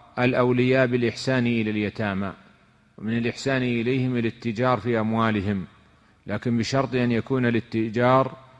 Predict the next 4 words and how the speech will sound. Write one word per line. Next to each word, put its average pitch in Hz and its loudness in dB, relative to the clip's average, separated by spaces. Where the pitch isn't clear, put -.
يغلب 127 4
على 113 2
الظن 127 0
سلامته. 117 0